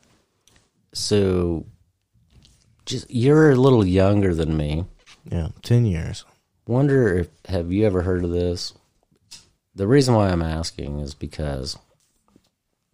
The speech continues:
Speaker 1: there was a front page news article on the, one of the local papers close to where I live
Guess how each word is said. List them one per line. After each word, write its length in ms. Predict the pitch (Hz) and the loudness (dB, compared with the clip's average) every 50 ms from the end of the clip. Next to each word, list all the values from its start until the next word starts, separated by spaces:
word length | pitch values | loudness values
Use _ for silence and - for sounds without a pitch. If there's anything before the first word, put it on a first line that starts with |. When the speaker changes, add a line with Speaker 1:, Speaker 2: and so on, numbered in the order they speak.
| _ _ _ _ _ _ _ _ _ _ _ _ _ _ _ _ | _ _ _ _ _ _ _ _ _ _ _ _ _ _ _ _
Speaker 1:
there 120 | - 113 | -2 0
was 280 | 107 104 101 92 92 95 | 2 2 2 0 0 0
a 260 | 90 85 82 80 76 | 0 0 0 -2 -2
front 260 | - - 139 147 - - | -2 0 0 0 0 2
page 340 | - 120 120 110 101 98 | 2 2 2 2 0 2
news 260 | 104 101 104 107 90 92 | 2 2 2 2 0 0
article 580 | 85 80 80 80 - 85 82 82 82 82 - - | -2 -2 -4 -4 -4 -4 -2 -2 -2 -4 -6 -6
on 180 | 82 82 80 78 | -4 -4 -2 -2
the, 260 | 76 73 73 71 73 78 _ _ _ _ _ _ _ _ _ _ - - - | -4 -4 -6 -6 -8 -12 _ _ _ _ _ _ _ _ _ _ -20 -12 -4
one 220 | 104 110 117 120 | -2 0 2 2
of 80 | 110 98 | 2 2
the 80 | 92 87 | 0 0
local 340 | 87 90 95 92 - 95 85 | 0 0 -2 -2 -2 -4 -6
papers 680 | - - - - 90 90 87 - 92 87 87 85 - - | -6 -8 -8 -6 -6 -4 -4 -6 -6 -6 -6 -8 -10 -14
close 520 | - - - - 92 90 90 92 - - | -14 -16 -10 -6 -4 -2 -2 -2 -4 -6
to 100 | - - | -6 -6
where 220 | 87 87 90 87 87 | -4 -2 -2 -2 0
I 100 | 87 85 | -2 -2
live 460 | 85 85 87 90 92 95 98 98 | -2 -2 -2 -2 -2 -2 -4 -6